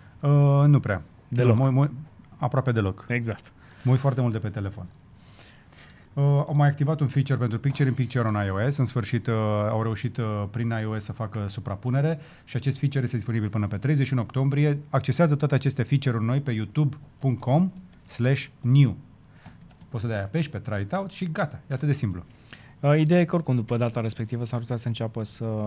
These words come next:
Speaker 2: apară în mod public, pentru că momentan sunt, na, variante experimentale, dar vor apărea public.
Speaker 1: Mhm.
Speaker 2: Nu știu de ce le-am descoperit așa târziu. Bine, mai e o lună, ca să zicem așa.
Speaker 1: Aveți timp să le încercați, spuneți-ne dacă găsiți, da, de fapt nu spuneți nouă, spuneți-le lor dacă găsiți bug-uri.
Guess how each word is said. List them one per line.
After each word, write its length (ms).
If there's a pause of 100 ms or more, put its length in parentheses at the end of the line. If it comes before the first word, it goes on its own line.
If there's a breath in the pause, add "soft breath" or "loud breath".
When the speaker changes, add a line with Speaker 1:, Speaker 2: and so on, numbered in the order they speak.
(200)
Speaker 2:
apară 600
în 120
mod 200
public, 520
pentru 180
că 80
momentan 440
sunt, 280
na, 160 (100)
variante 540 (100)
experimentale, 960
dar 160
vor 220
apărea 340 (360)
public. 500 (100)
Speaker 1:
Mhm. 280 (1400 loud breath)
Speaker 2:
Nu 140
știu 140
de 60
ce 100
le-am 140
descoperit 380
așa 160
târziu. 400 (500 loud breath)
Bine, 300
mai 220
e 20
o 140
lună, 340
ca 100
să 120
zicem 240
așa. 260 (500)
Speaker 1:
Aveți 220
timp 120
să 100
le 60
încercați, 400
spuneți-ne 380
dacă 160
găsiți, 320
da, 240
de 60
fapt 140
nu 100
spuneți 240
nouă, 140
spuneți-le 300
lor 100
dacă 160
găsiți 220
bug-uri. 260